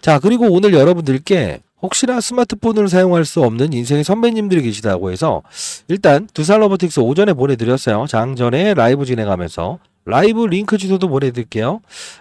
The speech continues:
에너빌리티는 주가 조정이 나올 수 있다. 다만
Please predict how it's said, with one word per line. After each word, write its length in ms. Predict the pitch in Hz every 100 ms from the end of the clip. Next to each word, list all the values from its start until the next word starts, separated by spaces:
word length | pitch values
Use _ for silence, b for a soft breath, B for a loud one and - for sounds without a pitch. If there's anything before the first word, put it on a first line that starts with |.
| B
에너빌리티는 680 | 110 214 247 233 190 226 233
주가 340 | - 139 220 220
조정이 380 | 208 208 208
나올 260 | 180 113 117
수 200 | - 196 -
있다. 300 | 208 131 - _ _ _ _ _ _ -
다만 400 | 156 170 120